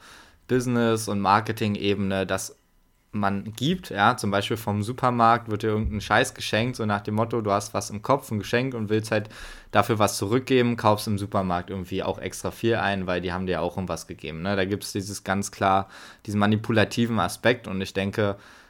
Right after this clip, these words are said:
es ist auch völlig legitim, mit dem zu spielen und den auch entsprechend einzusetzen. Du kommst da manchmal gar nicht drum rum. Aber dieses wirkliche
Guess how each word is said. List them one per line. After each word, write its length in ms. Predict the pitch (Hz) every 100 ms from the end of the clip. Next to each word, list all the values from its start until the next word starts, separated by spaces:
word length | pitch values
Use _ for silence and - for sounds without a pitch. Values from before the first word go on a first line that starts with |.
| -
es 140 | -
ist 140 | 101 110
auch 100 | 98
völlig 300 | 110 107 110
legitim, 960 | 107 104 110 - 117 113 113 110 110 -
mit 200 | 110 107
dem 220 | 104 104
zu 140 | - 101
spielen 520 | - 110 139 156 123
und 140 | 104
den 160 | 104 98
auch 160 | 95
entsprechend 480 | 98 - 101 95 98
einzusetzen. 720 | - 101 110 123 127 - 127
Du 60 | 104
kommst 280 | - 98 -
da 280 | 98 95 - -
manchmal 320 | 98 - 95
gar 140 | 95
nicht 200 | 104 104
drum 120 | 98
rum. 360 | 90 98 151 165 - - - -
Aber 200 | - 101
dieses 420 | 107 104 101 101 104
wirkliche 800 | 139 160 147 - 135 127 131